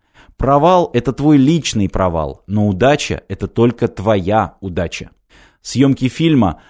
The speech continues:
огромный труд огромного коллектива. Мне всегда было трудно представить себе, что такое реально тираж сто пятьдесят тысяч экземпляров.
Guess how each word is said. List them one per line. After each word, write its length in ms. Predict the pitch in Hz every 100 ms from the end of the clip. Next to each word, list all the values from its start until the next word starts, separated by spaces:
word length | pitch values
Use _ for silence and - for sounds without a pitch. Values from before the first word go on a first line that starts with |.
| _
огромный 680 | 104 95 117 160 156 139 135
труд 360 | - 123 135 -
огромного 600 | 101 101 110 110 101 95
коллектива. 720 | - 95 - - 85 71 - _ - -
Мне 240 | 113 156
всегда 360 | - 156 165 170
было 200 | 175 165
трудно 400 | 175 190 120 101
представить 600 | 110 - - 135 120 -
себе, 380 | 131 135 180
что 160 | 147 120
такое 420 | 131 - 147 147
реально 560 | 139 147 147 123 104 92
тираж 440 | 110 120 165 -
сто 200 | - 143
пятьдесят 560 | 143 120 113 - 139 -
тысяч 320 | 131 113 -
экземпляров. 760 | 95 117 117 117 98 76 78